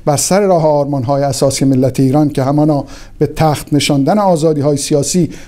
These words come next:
بخش مهمی از آن بود، موانعی قرار داشت و البته خود همین موانع که غالباً در دیکتاتوری فردی پادشاه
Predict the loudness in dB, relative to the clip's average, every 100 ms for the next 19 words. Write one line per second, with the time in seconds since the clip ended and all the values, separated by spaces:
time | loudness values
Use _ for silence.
0 | -4 -4 -2 0 2 2 2 2 2 0
1 | 0 0 2 0 -2 -12 -20 -20 -8 0
2 | 2 4 2 0 0 0 0 0 0 2
3 | 4 2 -2 -14 -20 -20 -20 -10 0 2
4 | 2 0 -2 -2 0 0 0 0 0 -4
5 | -8 -20 -10 -2 0 2 0 0 -2 -2
6 | 0 2 2 2 0 0 -2 -4 -4 -4
7 | 0 0 0 0 0 0 0 0 0 -2
8 | 0 0 0 -2